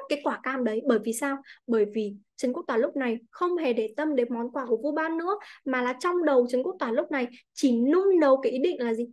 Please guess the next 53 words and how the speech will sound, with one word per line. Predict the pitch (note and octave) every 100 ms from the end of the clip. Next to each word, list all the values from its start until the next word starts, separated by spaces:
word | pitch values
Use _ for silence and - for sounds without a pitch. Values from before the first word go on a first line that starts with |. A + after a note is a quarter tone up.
| _
Đó | A3+
là | D4 C#4+
đứng | C4+ B3 C#4+
lên, | E4+ E4 D#4 -
phải | B3+
đứng | A#3 A#3+ C#4+
lên, | F4 E4+ - - -
phải | C#4+ G#3+
đánh, | A3 B3+ D4+
đúng | C#4+ B3+
không | D4+
nào? | D#4+ B3 A#3+ - - -
Và | C4+ B3 - _
kèm | - C#4+ B3
với | B3
đó | A3+
là | D4+
gì? | C4+ B3 A#3+ - _ _
Kèm | D#4 C#4+
với | B3
đó | A#3 C#4
là | D#4 - -
cái | C#4+
tâm | F4+ F4+ F#4
trạng | F#4+ F#4 - C4+
vô | F4+ F#4 F4+
cùng | D#4+ C4+ -
uất | F#4 -
ức, | A#4 - _ _ _ _ _ -
cùng | D#4 C#4
với | A#3+ B3+
hành | D4 A#3+
động | A#3+
là | A3
gì? | G#3+ A3 - _ _ _ _ -
Quắt | B4 A#4+
mắt, | G#4+ B4 _ _ _ -
nắm | C#4 E4
chặt | - C#4+ -
bàn | B3 B3
tay, | D#4 D#4+ - _
rung | E4+ G4+ G4
lên | G4 F4
vì | B3
giận | A3+ A3+
dữ, | C4 D4+ _ _
hai | - F#4
hàm | F4+ B3+
răng | C#4 D#4
thì | C#4+ A#3+
nghiến | A#3 B3 D#4+
chặt | F#4 G4
lại, | A#3+